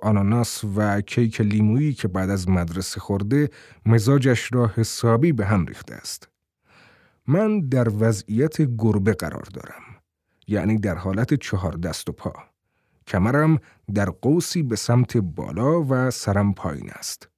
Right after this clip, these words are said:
به دستور مربی سرم را بالا می آورم. هوا را به داخل ریه می کشم و پای راستم را از پشت به سمت بالا دراز می کنم. بعد نفسم را بیرون می دهم.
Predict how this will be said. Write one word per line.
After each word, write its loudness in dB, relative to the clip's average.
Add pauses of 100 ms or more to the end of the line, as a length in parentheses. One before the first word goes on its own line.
(440)
به 0
دستور 2
مربی 2
سرم 0
را 4
بالا 4
می -4
آورم. -12 (600)
هوا 0
را 2
به 0
داخل -2
ریه -2
می 4
کشم -2
و 0 (340)
پای 2
راستم 0
را 0
از -2
پشت -2
به 0
سمت 0
بالا 0
دراز -2
می -10
کنم. -16 (800)
بعد 4
نفسم 2
را 0
بیرون 0
می -6
دهم. -16